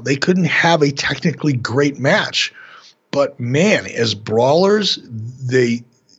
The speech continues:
they gave it as well as they took it. They didn't bitch about it.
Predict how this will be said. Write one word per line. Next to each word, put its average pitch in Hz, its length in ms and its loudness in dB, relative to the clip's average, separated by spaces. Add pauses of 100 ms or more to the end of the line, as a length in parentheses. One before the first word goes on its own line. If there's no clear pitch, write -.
(280)
they 110 200 -6 (360)
gave 170 300 2
it 208 100 2
as 120 180 -2
well 143 260 2
as 127 120 0
they 110 140 -4
took 180 340 0
it. - 180 -2 (720)
They 107 80 -4
didn't 123 280 -2
bitch 165 240 0
about 185 360 0
it. 214 180 -6